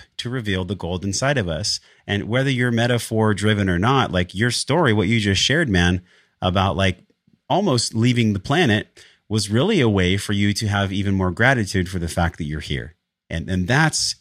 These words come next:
what all this shared suffering, this covid, this stress, all this stuff, that's what God, experiencing God, is all about, is reminding us that the suffering is actually where we get to have a little bit of bleeding of gratitude for one another, that we're actually here. Like,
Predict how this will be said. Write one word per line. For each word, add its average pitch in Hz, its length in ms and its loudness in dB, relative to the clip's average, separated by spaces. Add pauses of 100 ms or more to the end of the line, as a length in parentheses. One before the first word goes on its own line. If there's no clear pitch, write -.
(120)
what 95 160 0
all 90 160 2
this 85 200 -2
shared 82 360 -2
suffering, 78 600 -4 (440)
this 85 180 -6
covid, 90 680 -2 (400)
this 87 140 -2
stress, - 720 -2 (480)
all 107 180 2
this 98 200 -2
stuff, 76 420 -4
that's 107 280 -2
what 90 160 -4
God, 90 280 0
experiencing 82 600 -4
God, 78 260 -2
is 76 100 -6
all 73 120 -4
about, 104 360 0
is 80 280 -4
reminding 85 380 -2
us 78 220 -4
that 73 320 -6
the 73 60 -10
suffering 95 500 2
is 78 140 0
actually 78 380 -2
where 80 160 -4
we 78 100 -6
get 76 180 -8
to - 80 -10
have 76 420 -8
a 73 60 -10
little 80 200 -4
bit 76 120 -8
of 76 100 -10
bleeding 78 320 -6
of 73 100 -10
gratitude 76 580 -6
for - 140 -10
one 69 140 -6
another, 67 460 -8
that 55 140 -6
we're 73 100 -8
actually 71 340 -6
here. 69 400 -8 (420)
Like, 71 200 -8